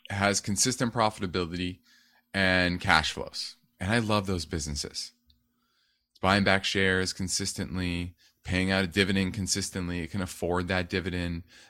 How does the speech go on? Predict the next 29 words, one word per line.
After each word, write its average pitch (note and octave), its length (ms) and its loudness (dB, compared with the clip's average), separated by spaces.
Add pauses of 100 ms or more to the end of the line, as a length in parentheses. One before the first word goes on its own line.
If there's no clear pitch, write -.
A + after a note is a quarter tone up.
(100)
uh, D2 120 -6
very F2 260 2
easily. E2+ 600 -2 (640)
And G#2 280 2
higher B2 320 6
interest B2 240 0
rates A2+ 180 -2
is G2 60 -6
definitely G#2+ 380 2
good F#2+ 280 0
for F2 560 -2 (300)
this, - 600 2 (480)
this E2 220 -6
name. - 180 -6 (1700)
But A#2 500 4 (180)
I A#2 120 8
don't, C3+ 240 2
I'm A#2 140 2
not C3 160 4
expecting G#2+ 720 0 (100)
much G2+ 320 2
higher F2+ 240 4
interest - 220 -4
rates F2 200 -4
in F2 160 -4
the, E2 180 -4
the F2+ 80 -10
shorter F2+ 280 -2
term. - 200 -12